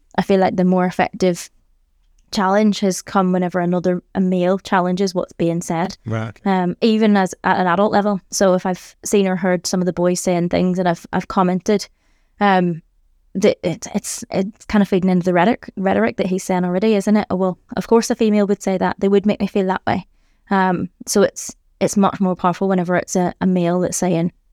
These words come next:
Speaker 1: "That's enough, that's not right, this is how it should be." Um,
Speaker 2: 'Cause I think it's interesting to talk about the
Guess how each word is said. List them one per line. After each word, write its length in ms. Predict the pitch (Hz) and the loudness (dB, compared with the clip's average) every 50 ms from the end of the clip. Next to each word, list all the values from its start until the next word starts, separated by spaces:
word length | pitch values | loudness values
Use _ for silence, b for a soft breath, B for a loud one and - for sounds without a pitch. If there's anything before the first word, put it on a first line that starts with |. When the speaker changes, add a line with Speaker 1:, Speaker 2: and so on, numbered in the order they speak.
| _ _ | _ _
Speaker 1:
"That's 260 | - - - - - | 2 2 2 2 0
enough, 320 | 196 185 170 185 170 - - | 0 0 0 -2 -4 -6 -6
that's 200 | - - - - | -6 -4 -2 -2
not 140 | 190 175 185 | -2 -2 0
right, 300 | - 175 170 170 - - | 0 0 0 0 -2 -2
this 200 | - 180 - - | -4 -6 -6 -6
is 40 | - | -4
how 120 | - 185 | -2 -2
it 100 | - - | -2 -2
should 260 | - - 185 - - | -2 -2 -4 -4 -2
be." 240 | - - 190 185 - _ _ _ _ _ _ _ _ _ _ - | -2 -2 -2 -2 -6 _ _ _ _ _ _ _ _ _ _ -2
Um, 320 | 196 190 185 180 185 175 - _ _ _ _ _ | 0 2 2 2 0 -2 -6 _ _ _ _ _
Speaker 2:
'Cause 120 | - 147 151 | 2 4 4
I 60 | 156 | 4
think 180 | - - 170 147 | 4 4 2 2
it's 80 | - | 2
interesting 300 | 165 143 - - 147 135 | -2 -4 -2 -2 -2 -2
to 80 | 127 - | -2 0
talk 240 | - 135 123 - - | 0 0 0 0 -2
about 400 | 113 120 120 117 123 - 123 113 | -2 0 0 0 -2 -4 -2 -2
the 340 | 123 120 113 113 117 104 | 0 0 2 0 -2 -4